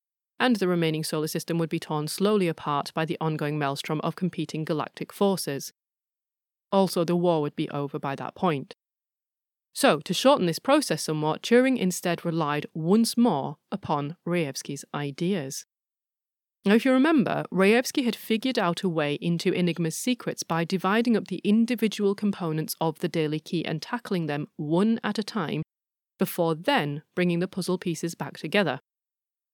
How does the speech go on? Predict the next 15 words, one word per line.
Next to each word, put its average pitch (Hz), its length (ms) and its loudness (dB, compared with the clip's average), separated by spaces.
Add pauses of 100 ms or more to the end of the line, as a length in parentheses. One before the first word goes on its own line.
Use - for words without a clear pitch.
(280)
If 240 160 6
Turing 294 480 2
were 196 180 4
able 202 260 2
to 196 140 -4
find 202 400 2
something 220 720 0
in 170 240 0
the 165 80 -2
crib 175 300 0
he 180 140 0
had 170 100 0
identified 165 640 0
that - 120 -4
reflected 180 560 -2